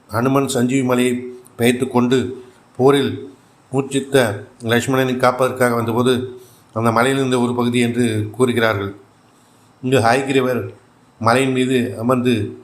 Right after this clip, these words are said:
காட்சி தருகிறார். இவரை படிக்கும் குழந்தைகள் பு-, முறையாக பூஜை செய்தால்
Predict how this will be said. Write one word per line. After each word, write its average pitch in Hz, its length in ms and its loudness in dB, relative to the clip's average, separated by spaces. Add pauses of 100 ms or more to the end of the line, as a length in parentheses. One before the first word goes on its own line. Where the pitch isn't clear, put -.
(520)
காட்சி 120 320 2
தருகிறார். 113 500 -2 (200)
இவரை 123 320 2 (1500)
படிக்கும் 131 420 0
குழந்தைகள் 127 600 0 (680)
பு-, 117 500 -2 (840)
முறையாக 135 440 2
பூஜை 120 240 -2
செய்தால் 113 460 -4